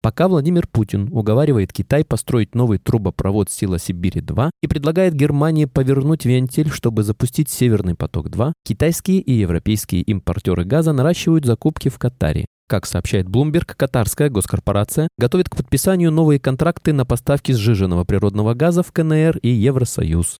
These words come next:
Один из крупнейших мировых экспортеров С П Г уже имеет двадцатисемилетний контракт с Китаем. Следом планируется вторая аналогичная сделка по объемам производства нефтегазовой компании К Н Р. Тем временем, на фоне проблем с банковскими платежами турецкие компании попросили власти страны внести Россию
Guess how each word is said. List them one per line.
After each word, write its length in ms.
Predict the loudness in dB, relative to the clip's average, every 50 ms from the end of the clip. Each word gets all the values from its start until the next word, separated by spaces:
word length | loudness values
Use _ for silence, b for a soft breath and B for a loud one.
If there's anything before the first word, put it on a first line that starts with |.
| _ _ _
Один 280 | -2 0 2 2 2
из 60 | 0
крупнейших 600 | 0 -2 -4 -4 -2 0 0 0 0 0 -2 -2 0
мировых 380 | 0 0 2 2 0 0 0
экспортеров 680 | -2 -6 -6 -4 -4 -4 -4 -2 -2 0 0 0 -4 -4 _
С 140 | -6 -6 -6
П 200 | -6 -6 -6 -6
Г 260 | -4 -2 -2 -2 -2 0
уже 280 | 0 -2 0 0 0 0
имеет 320 | 0 0 2 2 0 0
двадцатисемилетний 920 | 0 0 -2 -2 -2 -4 -4 -4 -4 -2 -2 -2 0 0 -2 -2 -2 -6 -4
контракт 500 | -4 -4 -4 -2 -2 -2 -2 -2 -6 -10
с 80 | -8
Китаем. 560 | -6 -6 -8 -4 -4 -2 -2 -2 -2 -4 -4 -8 -12 _
Следом 380 | -6 -2 0 0 0 0 -2 0
планируется 580 | 0 0 2 2 2 2 2 0 0 0 -2
вторая 460 | -4 -2 -2 0 0 2 2 2 2
аналогичная 600 | 0 0 0 0 0 -2 -2 -6 -4 -4 -2 -2
сделка 420 | -2 -2 -2 -2 -2 0 -2 -4 -4 -4 _
по 140 | -2 -2 0
объемам 320 | 2 2 2 2 0 0
производства 540 | 0 -2 -2 0 2 0 0 0 0 -2 0
нефтегазовой 680 | 0 0 -2 -2 -4 -2 0 -2 0 0 -2 -2 -2
компании 500 | -4 -6 -6 -4 -2 -2 0 0 0 -2
К 120 | 0 -2
Н 120 | -2 0 0
Р. 360 | -2 -2 -2 -4 -6 -8 -14 -18 _ _ _ _ _ -14 -12 -12 -14 -14 _ _ -2
Тем 160 | 0 2 4
временем, 380 | 4 4 4 4 4 2 2
на 100 | 2 0
фоне 340 | 0 0 0 2 2 2 2
проблем 360 | 0 0 0 2 2 2 2
с 60 | 2 2
банковскими 560 | 2 0 -2 0 -2 -4 -4 -2 -2 -2 0
платежами 560 | 0 0 -2 0 2 2 2 2 2 2 0
турецкие 560 | 2 2 2 2 2 0 0 -2 -2 -4 -2
компании 540 | 0 -2 -2 -2 0 -2 0 0 2 0 0
попросили 480 | 0 0 0 0 -2 0 0 0 0 2
власти 380 | 2 4 2 2 0 0 -4
страны 360 | -4 -2 -2 0 0 2 2
внести 340 | 2 2 0 -2 -2 -2 -2
Россию 380 | 0 0 -2 0 2 2 2